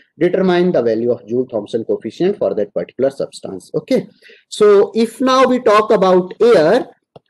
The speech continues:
uh, generally we consider that air is nothing but our ideal gas. Okay, so under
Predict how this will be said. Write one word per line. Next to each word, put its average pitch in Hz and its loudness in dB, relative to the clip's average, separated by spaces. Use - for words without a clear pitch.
uh, 165 0
generally 240 2
we 220 -2
consider 208 2
that 180 0
air 196 4
is 175 0
nothing 160 -2
but 156 0
our 175 0
ideal 143 0
gas. 196 0
Okay, 147 0
so 156 -2
under 190 2